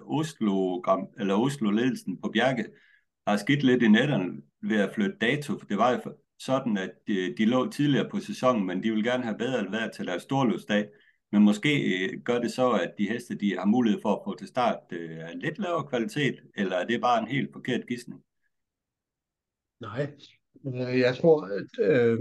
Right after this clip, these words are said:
Speaker 2: i Travgalopnyt har Troels Petersen, redaktøren, øh, for flere år siden været ude med, at, øh, man begik en fejl ved at, at flytte Oslo Grand Prix fra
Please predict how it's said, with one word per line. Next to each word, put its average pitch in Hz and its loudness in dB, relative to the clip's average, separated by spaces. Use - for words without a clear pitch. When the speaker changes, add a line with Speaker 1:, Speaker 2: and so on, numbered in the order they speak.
Speaker 2:
i 139 2
Travgalopnyt 147 0
har 123 -2
Troels 135 0
Petersen, 143 2
redaktøren, 127 0
øh, 120 2
for 117 4
flere 160 4
år 175 4
siden 170 -2
været 135 2
ude 175 0
med, 135 2
at, 135 -2
øh, 120 0
man 123 2
begik 151 0
en 165 4
fejl 135 0
ved 135 -2
at, 131 2
at 151 4
flytte 156 0
Oslo 170 0
Grand 131 0
Prix 135 0
fra 123 2